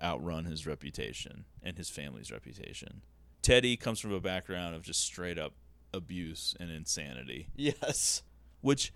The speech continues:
Speaker 1: obviously was much more common in nineteen fifty-nine
Speaker 2: Sure.
Speaker 1: than it would be now.
Speaker 2: Hey, what
Speaker 1: Nowadays, I mean, you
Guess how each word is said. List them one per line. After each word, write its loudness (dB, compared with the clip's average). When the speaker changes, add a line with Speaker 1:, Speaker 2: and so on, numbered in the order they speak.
Speaker 1:
obviously 6
was 2
much 6
more 2
common 4
in -4
nineteen -4
fifty-nine -6
Speaker 2:
Sure. 0
Speaker 1:
than 0
it -2
would -2
be -2
now. -8
Speaker 2:
Hey, 0
what 4
Speaker 1:
Nowadays, 12
I 4
mean, 4
you 0